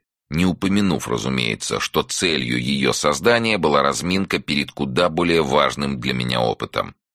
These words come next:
"Не знаю, что теперь с ней делать", — жаловался я, — "просто стереть? Жестоко.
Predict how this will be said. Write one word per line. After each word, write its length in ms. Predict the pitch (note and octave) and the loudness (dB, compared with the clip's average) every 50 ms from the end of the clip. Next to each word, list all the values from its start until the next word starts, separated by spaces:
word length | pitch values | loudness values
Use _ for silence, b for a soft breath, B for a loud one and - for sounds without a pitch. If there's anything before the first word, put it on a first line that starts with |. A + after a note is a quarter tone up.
| _ _ _ _ _ _ _ _ _ _ _ _ _ _ - | _ _ _ _ _ _ _ _ _ _ _ _ _ _ 0
"Не 140 | F2 G#2+ | 0 0
знаю, 300 | G#2 F2 A#2 C3+ C3 A#2+ | 2 2 2 2 2 0
что 140 | G#2+ - A#2+ | 0 0 -2
теперь 260 | G2+ G#2+ G2+ A#2 G#2+ | -2 0 0 0 0
с 100 | F#2 - | 0 0
ней 140 | A2+ A2 G#2+ | -2 -2 -2
делать", — 360 | G#2 G#2 C3+ B2+ F#2+ D2 C2 | 0 0 2 2 2 0 0
жаловался 540 | - - D2 C2 A#1 A1 A1+ A#1 - - - | 0 0 2 0 0 -2 -4 -4 -4 -2 -2
я, — 180 | C#2 B1 A#1 A1 | 0 0 0 0
"просто 280 | - - D#2+ - - E2+ | 0 0 0 0 -2 -2
стереть? 520 | - - - G#2 G#2+ A#2 A#2+ A#2 - - _ _ _ _ _ _ | -4 -2 -2 0 0 0 0 -2 -4 -8 _ _ _ _ _ _
Жестоко. 720 | - - - C#2 C#2 - - F#2 F2+ E2+ - C2 A#1+ - | -4 -4 -2 -2 -4 0 2 2 2 2 0 -2 -4 -4